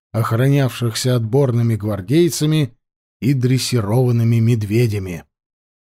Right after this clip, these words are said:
Причём этот Мюнхгаузен от шпионажа мало заботился порой о правдоподобии. Но кто поверит, что Пётр в своём завещании,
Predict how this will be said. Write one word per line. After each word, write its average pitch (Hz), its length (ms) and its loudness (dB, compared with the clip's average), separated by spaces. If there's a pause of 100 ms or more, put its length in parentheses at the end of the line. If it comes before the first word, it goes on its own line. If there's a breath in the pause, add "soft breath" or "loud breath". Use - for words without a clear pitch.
(420)
Причём 196 500 0
этот 156 380 0
Мюнхгаузен 123 960 0
от 113 180 -4
шпионажа 180 760 -2
мало 247 520 -2
заботился 180 800 0
порой 139 460 2
о - 20 -2
правдоподобии. 117 1120 0 (680)
Но 120 180 2
кто 165 260 0
поверит, 131 540 0
что - 200 -6
Пётр 139 460 -2
в - 60 -14
своём 135 420 0
завещании, 113 880 0